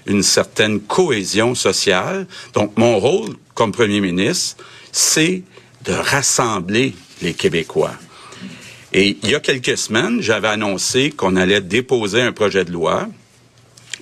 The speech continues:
pour mettre en place une contribution santé pour les personnes qui, sans bonne raison, refusaient de se faire vacciner. Bon, l'idée, c'était de mettre en place un incitatif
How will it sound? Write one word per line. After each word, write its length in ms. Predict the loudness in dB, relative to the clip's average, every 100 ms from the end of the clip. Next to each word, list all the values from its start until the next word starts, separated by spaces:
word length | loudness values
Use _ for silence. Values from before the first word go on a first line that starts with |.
| -2
pour 480 | 2 4 2 0 -4 -12 -18 -18 -20 -10 0
mettre 260 | 0 2
en 140 | 0 0
place 280 | 0 0
une 120 | 0 0
contribution 1000 | 2 2 0 -4 -2 0 2 2 0 -4 -12 -18 -6
santé 760 | 0 2 2 0 -2 0 0
pour 220 | -2 0
les 140 | 2 2
personnes 880 | 2 -2 0 0 2 2 0 -2 -6 -14 -20 -14 -4
qui, 480 | 2 2 2 -2 -8 -18 -20 -20 _
sans 440 | -4 0 2 2 2
bonne 260 | 0 0
raison, 640 | 2 2 2 0 0 -2 -6 -12
refusaient 540 | -2 -2 0 -2 0 2
de 120 | 2
se 100 | 2
faire 240 | 2 2
vacciner. 840 | 0 -4 -4 -2 -2 0 0 0 -4 -14 -18 -18
Bon, 80 | -18 -14
l'idée, 420 | -6 -4 0 0 0
c'était 260 | 0 0
de 60 | 0
mettre 400 | 2 2 0 -4
en 180 | -2 -2
place 420 | 0 0 0 -4 -2
un 200 | 0 2
incitatif 1000 | 2 0 0 -2 -2 -2 -2 -2 -8 -14